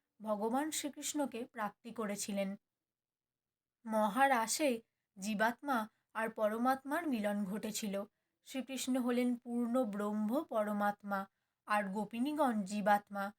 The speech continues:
জীবাত্মা যখন পরমাত্মায় মিশে যায়, তখন সেটাই মহারাস। এইসব জটিল তত্ত্বের সাক্ষাৎ প্রতিভু হলে হল ভগবান শ্রীকৃষ্ণের রাসলীলা।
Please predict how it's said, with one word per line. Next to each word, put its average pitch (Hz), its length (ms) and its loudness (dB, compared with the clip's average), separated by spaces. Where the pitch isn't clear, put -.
জীবাত্মা 294 580 -2
যখন 254 460 2
পরমাত্মায় 233 840 0
মিশে 226 440 -2
যায়, 240 280 4
তখন 262 360 -4
সেটাই 247 540 2
মহারাস। 202 840 0
এইসব 285 380 0
জটিল 240 380 -2
তত্ত্বের 247 400 -4
সাক্ষাৎ 262 600 -2
প্রতিভু 240 480 -4
হলে 208 400 2
হল 233 260 -2
ভগবান 214 540 0
শ্রীকৃষ্ণের 240 800 -6
রাসলীলা। 208 680 -2